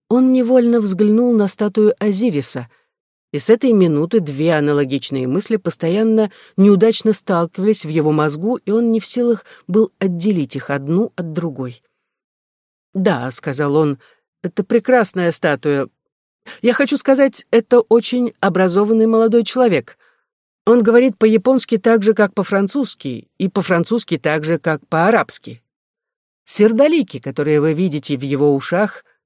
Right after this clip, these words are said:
необыкновенного достоинства, равно как и малахиты, инкрустированные на его обуви.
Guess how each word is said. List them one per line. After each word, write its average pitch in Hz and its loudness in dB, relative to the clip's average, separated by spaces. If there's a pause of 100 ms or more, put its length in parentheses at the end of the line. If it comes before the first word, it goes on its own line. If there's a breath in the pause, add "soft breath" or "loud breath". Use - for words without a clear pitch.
(120)
необыкновенного 143 -2
достоинства, 135 -6 (480)
равно 160 0
как 214 -2
и 254 2
малахиты, 254 0
инкрустированные 170 0
на 190 2
его 165 0
обуви. 139 -2